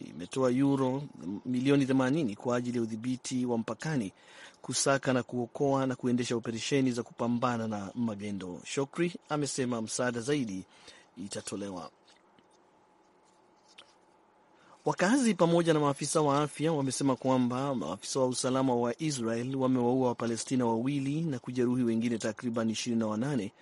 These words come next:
baada ya kuzuka kasi ya wakati wa uvamizi kwenye mji mmoja nchini humo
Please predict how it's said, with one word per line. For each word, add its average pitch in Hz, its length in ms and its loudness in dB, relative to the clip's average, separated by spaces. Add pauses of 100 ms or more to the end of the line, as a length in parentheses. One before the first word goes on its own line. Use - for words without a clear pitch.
(440)
baada 123 220 -2
ya 127 60 0
kuzuka 131 360 -6
kasi 143 320 0
ya 139 60 4
wakati 127 340 0
wa 123 60 0
uvamizi 117 420 0
kwenye 113 280 -2
mji 107 480 -2
mmoja 104 560 -4
nchini 95 360 -8
humo 117 440 -2